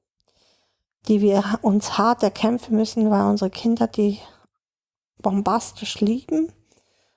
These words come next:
und, ähm, ich sie dann immer mal rausschmeißen muss, wenn ich meine mal wieder haben möchte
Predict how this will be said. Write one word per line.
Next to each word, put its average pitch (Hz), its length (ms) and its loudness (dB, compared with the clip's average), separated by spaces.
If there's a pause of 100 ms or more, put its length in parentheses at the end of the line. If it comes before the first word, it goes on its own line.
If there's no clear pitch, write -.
(140)
und, 214 300 0
ähm, 214 520 0 (140)
ich - 240 -2
sie 233 140 2
dann 208 220 0
immer 214 280 2
mal 208 440 2
rausschmeißen 208 1080 0
muss, 208 260 0
wenn 196 140 -2
ich - 240 -12
meine 196 280 2
mal 196 300 2
wieder 208 280 -2
haben 208 340 0
möchte 196 400 -6